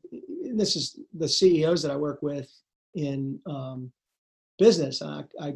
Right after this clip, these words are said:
work a lot with one, you know, one-on-one C E Os and head coaches. And one of the things that we talk about is, look, the more you're, the more success you have, the more challenging it's gonna become.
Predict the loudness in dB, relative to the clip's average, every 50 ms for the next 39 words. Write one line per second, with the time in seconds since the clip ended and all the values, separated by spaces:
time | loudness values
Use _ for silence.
0 | -10 -10 -6 -2 -2 0 0 0 -2 -2 -2 -2 -4 -4 -6 -6 -4 -4 -2 -2
1 | -4 -2 -2 -2 -2 0 2 4 4 4 4 4 2 2 0 0 0 0 0 0
2 | 2 2 2 2 0 -2 -2 -4 -6 -6 -4 -6 -6 -4 -4 -2 -2 -2 -4 -8
3 | -12 -14 -16 -16 _ _ _ _ _ -20 -20 _ _ _ _ -6 -2 0 0 0
4 | 0 0 0 0 0 0 -2 -4 -4 -6 -6 -4 -4 -4 -4 -4 -6 -6 -6 -6
5 | -6 -6 -6 -6 -6 -4 -2 -2 -2 -2 -2 0 2 4 4 4 4 4 4 4
6 | 4 2 -2 -6 -12 _ _ _ _ _ -2 0 2 2 2 2 0 0 2 2
7 | 2 2 0 -2 -2 -4 -4 -6 -6 -8 -8 -8 -8 -8 -8 -8 -10 -12 -14 -20
8 | _ _ _ _ _ _ _ _ _ _ _ _ _ _ _ _ _ _ _ 0
9 | 2 2 2 2 2 2 4 4 4 2 2 0 0 0 -2 -2 -2 -4 -4 -4
10 | -2 -2 -2 -2 -2 -4 -6 -6 -10 -10 -12 -12 -14 -16 -16